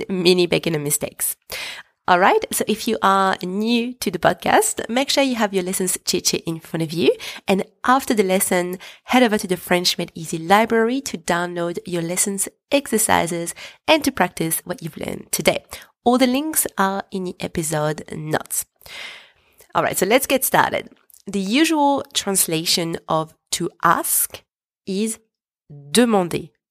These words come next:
in French. Demander. Par exemple, il demande de l'aide. He's asking for help. Il demande de l'aide. Another example.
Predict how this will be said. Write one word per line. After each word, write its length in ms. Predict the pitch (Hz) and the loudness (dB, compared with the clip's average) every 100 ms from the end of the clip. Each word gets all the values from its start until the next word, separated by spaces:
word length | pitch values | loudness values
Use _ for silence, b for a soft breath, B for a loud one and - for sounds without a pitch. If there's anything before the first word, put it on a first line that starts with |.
| - _ - | -20 _ -6
in 160 | 156 | -6
French. 460 | 147 - - - - _ _ _ _ _ | -4 -8 -4 -6 -6 _ _ _ _ _
Demander. 1900 | 156 143 208 277 _ _ _ _ - 165 160 160 - _ _ _ 160 147 151 _ _ B B B B B - | -6 4 4 4 _ _ _ _ -10 -2 -2 -2 -8 _ _ _ -2 -2 -2 _ _ B B B B B -2
Par 160 | 165 160 | 2 2
exemple, 540 | 160 156 233 320 - _ _ _ _ - | 0 -2 -2 -6 -14 _ _ _ _ -2
il 360 | 175 160 139 | -2 -2 -4
demande 760 | 175 262 254 190 214 277 277 262 - | 2 4 4 4 2 0 -4 -6 -8
de 120 | 156 | -6
l'aide. 460 | 156 165 151 - - _ _ _ | 0 2 0 -2 -12 _ _ _
He's 240 | - 160 - _ | -10 -6 -6 _
asking 460 | - 202 - - 269 | 0 0 -2 -4 -6
for 180 | - 180 | -2 -2
help. 460 | 151 165 - - - _ _ _ _ | 0 -2 -2 -10 -20 _ _ _ _
Il 340 | - 170 156 147 _ _ _ _ | -6 -4 -4 -10 _ _ _ _
demande 720 | - 240 269 180 151 160 233 - _ _ _ - | 2 4 4 2 0 -2 -6 -8 _ _ _ -18
de 380 | 165 160 160 190 _ _ _ _ - | -2 2 2 0 _ _ _ _ -12
l'aide. 460 | 156 165 160 - - _ _ _ _ _ - | -4 0 0 0 -10 _ _ _ _ _ -4
Another 380 | 165 156 151 | 0 0 0
example. 580 | 151 147 156 160 240 349 | -2 -2 -4 -2 -2 -2